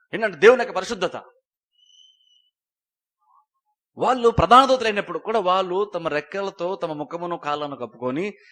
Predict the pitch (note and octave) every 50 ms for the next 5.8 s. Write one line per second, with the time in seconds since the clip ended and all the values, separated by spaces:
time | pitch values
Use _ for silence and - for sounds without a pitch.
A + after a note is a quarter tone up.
0 | _ _ G2 A2 D3+ E3+ F#3 F3 E3 D3+ D3+ D#3+ D#3 F3 D#3 D#3 D#3 D3+ - D3+
1 | D3 C#3+ - D3+ D3 C#3+ C#3+ C#3 C#3 C#3+ - D3+ C3+ C#3 C3+ C#3 B2+ B2+ B2 A2+
2 | A2+ C3 C#3 _ _ _ - - - - _ - A2 B2 D3+ F#3 G3+ G3+ F3 C3+
3 | C3 D#3 E3 - D#3 D#3+ E3+ D3 E3 D#3+ C#3+ C#3+ C#3 C3+ - F3+ F3 D3 C#3 C#3
4 | C#3 C3 - C3 C3+ D3+ D#3 D#3+ - - E3+ D#3 D3 C#3+ C#3 C3 C3 A#2+ A2+ -
5 | A2+ - _ - A#2+ A#2 B2 B2+ B2 - B2 A#2 A2+ G#2+ G2+ -